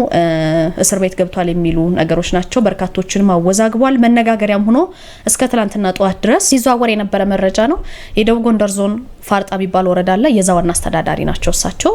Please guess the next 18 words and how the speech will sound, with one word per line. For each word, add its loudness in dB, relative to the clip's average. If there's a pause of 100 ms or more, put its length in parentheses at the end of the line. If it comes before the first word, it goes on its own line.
ከሰው 0
እገታ -2
ጋር 0
በተገናኘ 2 (580)
ታስረዋል 0 (280)
የሚል 0
ዜና 0
ነው 0 (120)
የተሰማው። 0 (260)
የአስተዳዳሪው 0
በቁጥጥር -2 (220)
ስር -2
መዋል 2
በአካባቢው -2
ከተፈጸሙት -2 (420)
ተደጋጋሚ 2
በአማራ 2
ክልል 0